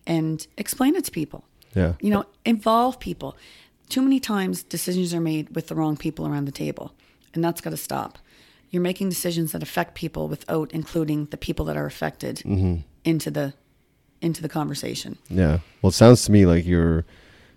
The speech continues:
Speaker 2: you have the, the right head on your sol-, shoulders, and you sound, it sounds to me like you're the right person to be doing what you do and facilitating these conversations and facilitating this growth. And I'm excited to,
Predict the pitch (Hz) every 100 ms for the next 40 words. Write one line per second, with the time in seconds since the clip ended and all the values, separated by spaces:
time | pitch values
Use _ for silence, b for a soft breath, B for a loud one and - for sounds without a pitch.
0 | _ 101 90 98 87 85 85 - 92 85
1 | 92 92 95 95 85 - 90 87 - 92
2 | 87 85 85 - 87 98 92 - - 104
3 | 107 101 92 98 92 90 87 - 95 -
4 | 87 90 85 80 87 82 85 62 82 80
5 | 85 80 85 85 - 101 - 92 90 87
6 | b b b b b - - - 90 85
7 | 82 85 82 82 82 85 - - 80 85
8 | - - 92 - 92 82 85 - 85 82
9 | - 101 110 - 90 87 85 - 90 90
10 | 87 85